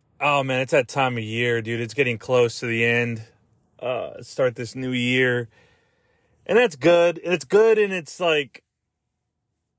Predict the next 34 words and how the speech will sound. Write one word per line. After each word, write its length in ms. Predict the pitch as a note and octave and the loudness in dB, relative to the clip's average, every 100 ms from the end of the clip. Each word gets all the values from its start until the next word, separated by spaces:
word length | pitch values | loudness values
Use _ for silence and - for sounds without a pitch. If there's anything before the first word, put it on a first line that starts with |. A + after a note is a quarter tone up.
| _ _ _ _ D#3+ | _ _ _ _ -4
I 80 | |
mean, 140 | F3 F3+ | 0 0
I 80 | E3+ | 0
guess, 260 | F3 - | -2 -2
you 220 | F3 C#3+ | -8 -6
know, 80 | D3 | -2
everything, 300 | C3+ B2+ C3 | -2 -2 -6
it 240 | C3 - C#3+ | -8 -8 -10
could 100 | D3+ | -6
be 80 | C#3 | -2
good 240 | B2 C3+ | 0 0
and 140 | B2 | 0
bad. 360 | A#2+ A#2 A#2 A#2+ _ _ - | -2 0 0 -4 _ _ -4
Um, 480 | C3+ B2+ A#2 A2 G#2+ - _ _ _ _ _ _ _ _ _ _ _ _ - | 0 0 -2 -6 -14 -20 _ _ _ _ _ _ _ _ _ _ _ _ -4
and 420 | C#3 C#3 C3 B2 | 0 2 0 -2
just, 420 | G#2+ D3 C3+ - | 2 2 2 0
uh, 420 | D3 C3 B2 A#2+ - _ _ - | 2 4 4 2 -4 _ _ -8
I 60 | C3+ | -6
mean, 140 | C3+ | -4
for 140 | - | -4
the 120 | C3 A#2+ | -2 0
sake 280 | D#3+ D#3+ | 0 0
of 80 | C#3+ | 0
the 80 | A#2+ | -4
podcast, 640 | - B2 C#3 - B2+ A#2 | 0 2 2 2 0 0
reflecting 380 | B2 - B2+ A#2+ | -6 -4 -4 -4
on 80 | A#2 | -8
the 40 | |
podcast, 460 | G#2+ B2+ A#2+ B2 A2+ | -4 -4 -2 -4 -6
dude, 120 | C3 B2 | -4 -2
I 80 | |
had, 340 | B2+ B2 A#2+ A#2 _ _ | 0 0 -2 -6 _ _
it 120 | C3 | -8
was, 440 | B2 B2 A2+ G#2+ | -4 -4 -6 -14